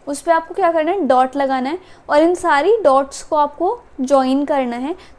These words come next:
तो ये आपको ये ट्रायंगल शेप का कुछ कुछ दिख रहा है, इसको हम क्या बोलते हैं, फ्रीक्वेंसी पॉलीगन। ठीक है, तो ये आपका ऐसे फ्रीक्वेंसी पॉलीगन बनेगा।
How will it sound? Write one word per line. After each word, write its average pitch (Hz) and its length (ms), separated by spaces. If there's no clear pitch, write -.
तो 311 60
ये 320 100
आपको 330 260
ये 370 160
ट्रायंगल 285 560
शेप 311 300
का 320 80
कुछ 320 180
कुछ 330 200
दिख 262 240
रहा 277 140
है, 262 180
इसको - 300
हम 311 260
क्या 302 160
बोलते 262 400
हैं, 320 120
फ्रीक्वेंसी 269 600
पॉलीगन। 233 600
ठीक 294 220
है, 381 100
तो 294 60
ये 294 100
आपका 294 320
ऐसे 269 400
फ्रीक्वेंसी 285 540
पॉलीगन 269 480
बनेगा। 262 360